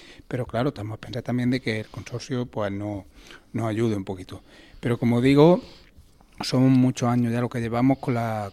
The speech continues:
con la recogida de, por separado, del, con los contenedores diferenciados. Y bueno, eh, no por nada, pero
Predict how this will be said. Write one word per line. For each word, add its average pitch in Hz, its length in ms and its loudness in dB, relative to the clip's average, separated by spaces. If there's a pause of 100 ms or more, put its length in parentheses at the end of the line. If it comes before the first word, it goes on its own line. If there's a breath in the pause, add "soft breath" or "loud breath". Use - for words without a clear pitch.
con 104 260 -8
la 92 380 -10
recogida 110 640 -6
de, 110 300 -6
por - 180 -8
separado, 151 800 2
del, 110 600 -8 (120)
con 117 160 -10
los 101 80 -8
contenedores 110 640 -8
diferenciados. 143 840 2 (600 loud breath)
Y 131 180 2
bueno, 135 340 4
eh, 113 580 -4 (280)
no 127 280 -2
por 143 160 0
nada, 147 380 2
pero 113 240 -8